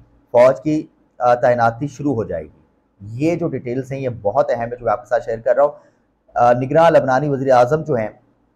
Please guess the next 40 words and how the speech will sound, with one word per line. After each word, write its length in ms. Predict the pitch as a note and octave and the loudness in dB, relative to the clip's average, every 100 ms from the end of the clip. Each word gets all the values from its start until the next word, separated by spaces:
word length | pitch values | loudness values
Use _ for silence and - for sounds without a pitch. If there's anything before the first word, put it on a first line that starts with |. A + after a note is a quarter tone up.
| _ _ _ _ _ _ _ _ - | _ _ _ _ _ _ _ _ -4
उन्होंने 260 | F3 F3 F3 | -2 0 0
उम्मीद 280 | C#3+ D3 C3+ | 0 -2 0
जाहिर 240 | C3+ C#3+ | 0 0
की 160 | C#3+ C#3 | 0 -2
है 80 | |
कि 100 | C#3+ C#3 | -2 -2
चंद 340 | C#3 C#3+ D3 _ _ _ - | -2 -2 -8 _ _ _ -8
घंटे 360 | C#3 C3+ D#3+ D3+ | -6 -2 -2 0
में 300 | B2+ C3 B2+ | -2 -4 -2
जंग 220 | D3 D3 | 0 0
बंदी 240 | C3 C3 C3+ | -2 -2 -2
हो 160 | G#2+ | 0
जाएगी 360 | A2+ C3+ C3+ D3+ - | 2 2 2 -6 0
और 500 | A2+ B2 C3 D#3 D3+ C3+ | 4 8 8 6 0 -6
जंग 200 | C3 B2+ | -6 -4
बंदी 260 | A#2+ C#3+ | -6 -6
की 200 | C#3+ D3+ D3 _ _ _ _ D3 | -6 -6 -8 _ _ _ _ -6
खबरों 320 | B2+ D#3 E3 | 0 0 2
पर 200 | C3 C3 | 2 2
व्हाइट 360 | A#2 A#2 D#3 D#3 | 4 2 2 0
हाउस 260 | B2+ C3+ C3 | 0 0 -6
ने 80 | |
रद्द 200 | A#2+ A2 | -6 -6
अमल 160 | C3 B2 | -6 -6
देते 220 | A#2 C3 | -6 -6
हुए 160 | B2 A#2+ | -8 -8
कहा 260 | G#2+ A#2 | -4 -2
है 120 | B2 B2 | -2 -4
कि 120 | C3 | -10
इसराइली, 520 | - A2+ A#2 C#3 D3 _ _ _ _ | -12 -8 -6 -8 -10 _ _ _ _
इसराइल 520 | C#3+ D3 C#3 D3 E3 B2 | -8 -2 0 2 2 0
लबनान 420 | A2+ A#2 C3+ C3+ | 0 0 0 0
जंग 260 | B2 C3+ B2+ | -2 -2 -4
बंदी 260 | A#2 C#3+ | -6 -6
से, 180 | C#3+ D3 | -4 -4
आ, 100 | C#3+ - _ _ _ - A#2+ A#2 A#2+ A#2 A2+ - | -4 -6 _ _ _ 0 4 6 4 2 0 -2
अपना 340 | B2+ - C3 | -2 -2 -4
जो 140 | B2+ C3 | -4 -2
है 160 | A#2 B2 | 0 2
वो 180 | C#3 | 2